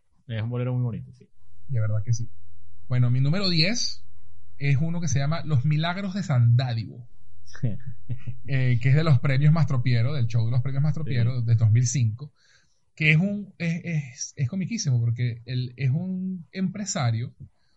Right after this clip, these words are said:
Speaker 2: porque hablan que San Dádivo Magnánimo es el santo patrono de los empresarios, <laughs>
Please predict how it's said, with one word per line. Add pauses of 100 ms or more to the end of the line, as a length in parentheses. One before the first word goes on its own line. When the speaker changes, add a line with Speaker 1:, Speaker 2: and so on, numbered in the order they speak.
Speaker 2:
porque
hablan
que
San
Dádivo
Magnánimo
es
el
santo
patrono
de
los
empresarios, (360)
<laughs>